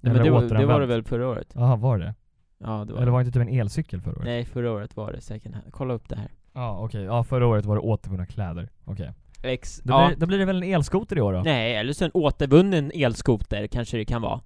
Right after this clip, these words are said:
Speaker 1: Det är fan säkert en fucking elskoter. Det skulle inte förvåna mig.
Speaker 2: Eller en
Speaker 1: Fy
Speaker 2: robotdammsugare.
Speaker 1: fan vad tråkigt om det är en elskoter. Så här, hela jävla,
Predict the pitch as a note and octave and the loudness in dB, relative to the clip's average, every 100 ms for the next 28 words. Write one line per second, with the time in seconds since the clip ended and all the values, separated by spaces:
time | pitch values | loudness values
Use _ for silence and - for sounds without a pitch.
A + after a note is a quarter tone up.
0 | - _ - C3+ F#3 - C3+ A2 - B2 | -16 _ 0 2 4 2 0 -2 -2 -2
1 | A2 G#2 G#2 G2+ - - C3+ - G#2+ - | -4 -8 -10 -10 -14 -8 -8 -8 -10 -6
2 | A#2 G#2 - B2+ G#2 G#2+ - A2 - C#3 | -4 -4 -4 -4 -4 -8 -10 -12 -2 -2
3 | - C3+ - F#3+ C3 A2 B2+ B2 A#2 A#2 | 0 -4 -4 -4 -4 -2 -2 0 2 0
4 | G#2 G2+ F#2+ - C3 C3 A#2+ A#2 A#2 G2 | 0 -4 -6 -2 0 2 2 2 2 4
5 | - G#2 - - G3+ D3 B2+ C3 - D#3+ | 2 0 2 6 8 8 6 2 2 4
6 | C#3 A2+ D3 C3+ B2 A2+ G#2+ - D#3 A#2 | 6 4 0 0 2 2 0 0 0 0
7 | G#2 A2 - D3 C3 - G2+ E2+ - - | 0 -4 0 2 2 -2 -4 -4 -8 -18
8 | - - D#3 D3+ G#3 G#3 F#3 F#3 D#3 C3 | -20 -2 2 4 4 6 6 6 4 2
9 | B2+ B2 A#2 | 2 2 2